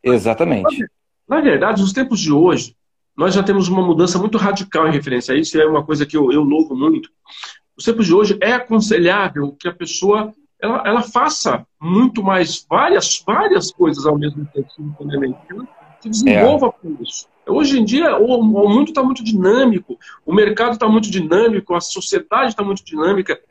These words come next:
Speaker 2: Se a pessoa, ela não, ela, ela, ela tá lá presa em um único bastão,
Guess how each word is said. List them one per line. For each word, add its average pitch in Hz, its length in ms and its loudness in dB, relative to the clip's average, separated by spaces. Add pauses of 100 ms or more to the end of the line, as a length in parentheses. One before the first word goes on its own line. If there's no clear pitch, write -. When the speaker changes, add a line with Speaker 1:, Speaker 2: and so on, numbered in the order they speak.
(160)
Speaker 2:
Se 277 120 -4
a - 20 0
pessoa, 254 380 0
ela 214 160 2
não, 247 200 2 (180)
ela, 208 240 2
ela, 180 220 2
ela 190 200 2
tá 196 140 0
lá 185 120 2
presa 190 480 2
em 185 40 6
um 190 200 4
único 254 260 2
bastão, 214 880 0